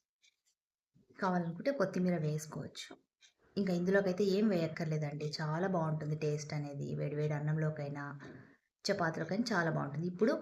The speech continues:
మూత పెట్టి ఒక్క నిమిషం లేదా రెండు నిమిషాల పాటు లో ఫ్లేమ్ మీదనే మనము ఫ్రై అవ్వనిద్దాం. చూడండి ఆయిల్ అనేది పైకి వచ్చేసింది కదా. అంత వాటర్ ఏమాత్రం లేకుండా అంతా ఇంకిపోయింది,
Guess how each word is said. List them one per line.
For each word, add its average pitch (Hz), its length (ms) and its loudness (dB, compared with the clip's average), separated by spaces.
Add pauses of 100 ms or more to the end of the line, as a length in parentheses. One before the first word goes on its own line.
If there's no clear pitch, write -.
(120)
మూత 190 260 2
పెట్టి 160 280 -2 (300)
ఒక్క - 240 0
నిమిషం 220 340 2
లేదా 190 200 0
రెండు 175 240 0
నిమిషాల 185 340 -2
పాటు 160 380 -2
లో 220 220 6
ఫ్లేమ్ 214 320 4
మీదనే 165 260 -2
మనము 160 300 2 (200)
ఫ్రై 208 280 4
అవ్వనిద్దాం. 147 480 -2
చూడండి 170 340 0
ఆయిల్ 156 300 0
అనేది 156 280 0
పైకి 190 300 2
వచ్చేసింది 139 440 -2
కదా. 175 240 -6 (1500)
అంత 180 240 -2
వాటర్ 175 380 4
ఏమాత్రం 170 380 0
లేకుండా 170 300 0
అంతా 170 220 -2
ఇంకిపోయింది, 151 640 0